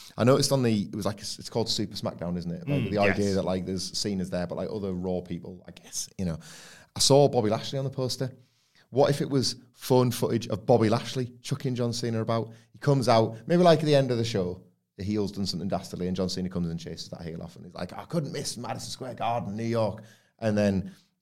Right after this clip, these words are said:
Speaker 1: he gets battered in the same way Brock did by Lashley, and that's the footage that circulates. And you've got, like, the W W E champion of today and another teased, "Oh, that could be a cool John Cena match down the road.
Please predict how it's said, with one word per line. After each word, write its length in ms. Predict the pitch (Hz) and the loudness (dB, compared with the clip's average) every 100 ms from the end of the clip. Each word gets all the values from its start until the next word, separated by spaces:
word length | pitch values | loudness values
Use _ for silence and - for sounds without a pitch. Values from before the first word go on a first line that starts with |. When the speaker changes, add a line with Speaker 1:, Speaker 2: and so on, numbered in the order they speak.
| _ - | _ -20
Speaker 1:
he 40 | |
gets 340 | 110 113 - - | -4 -4 -4 -8
battered 400 | - 113 - 101 | 0 2 2 -2
in 100 | 104 | -2
the 60 | |
same 180 | 98 107 | -2 -2
way 100 | 104 98 | 0 2
Brock 220 | 110 - | 0 -2
did 120 | 98 | -4
by 140 | 95 | 0
Lashley, 340 | 95 101 - 110 | 0 -2 -2 -2
and 160 | 101 | 0
that's 280 | 92 - - | -2 -4 -8
the 80 | 110 | -10
footage 320 | - 110 107 | -6 -6 -6
that 100 | 95 | -6
circulates. 640 | 95 107 101 101 98 - - _ _ | -4 -4 -4 -4 -4 -4 -14 _ _
And 100 | 104 | -4
you've 120 | 98 | 0
got, 160 | 107 - | 0 2
like, 320 | 104 101 - - _ _ 110 95 | 2 0 -4 -16 _ _ -20 -14
the 60 | 98 | -4
W 260 | 113 98 | 0 0
W 220 | 98 98 95 | 0 0 0
E 80 | |
champion 420 | 95 104 95 98 92 | 0 -2 -2 -2 -2
of 100 | 92 | -2
today 460 | 90 101 95 87 - _ _ - | -4 -2 -2 -4 -12 _ _ -8
and 100 | 101 | -2
another 680 | 98 101 101 98 98 92 90 - _ _ - | 0 2 0 2 2 2 -2 -14 _ _ -16
teased, 680 | - 104 98 92 92 - _ _ _ _ _ _ | -6 -4 -2 -4 -6 -14 _ _ _ _ _ _
"Oh, 140 | 226 165 | -10 -8
that 160 | 151 | -8
could 100 | 240 | -6
be 80 | 214 | -6
a 60 | 90 | -4
cool 260 | 95 90 | -6 -6
John 220 | 87 87 | -6 -6
Cena 200 | 85 90 | -6 -6
match 200 | 87 - | -6 -6
down 160 | 90 90 | -6 -4
the 60 | 87 | -4
road. 200 | 127 | -6